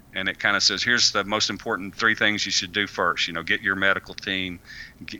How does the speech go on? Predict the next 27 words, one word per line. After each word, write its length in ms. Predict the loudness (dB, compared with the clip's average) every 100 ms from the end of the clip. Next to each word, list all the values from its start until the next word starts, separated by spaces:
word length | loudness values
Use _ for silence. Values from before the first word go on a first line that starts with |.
| 0
get 220 | 2 4
an 100 | 6
advocate, 540 | 4 4 0 -6 -8 -8 -18 -20 -8 -8 -8 -12 -20 -18 -8
uh, 300 | -4 -4 -4
um, 480 | -6 -4 -2 -2 -4 -2
or 120 | 0
a 40 |
caregiver, 600 | 4 4 4 2 4 0 0
and 100 | -6 -10
et 100 | 0
cetera." 380 | 4 6 4 2 -4 -18 -20 -14 0
Um, 240 | 2 4
and 100 | 4
then, 300 | 4 4 4
um, 420 | 0 2 4 2 -6 -18 -20 -6 2
also, 500 | 4 4 4 2 2
if 100 | 0
someone 360 | 0 -2 0
says, 300 | 2 2 2
"Hey, 140 | 4 4
I'm 140 | 2
thirty-five 600 | 2 0 2 2 2 2
years 220 | -2 -2
old, 480 | -2 0 0 -4 -8 -18 -20 -20 -10
her 200 | -2 -2
two 220 | 0 -2
positive, 840 | 0 4 4 4 2 2 0 -2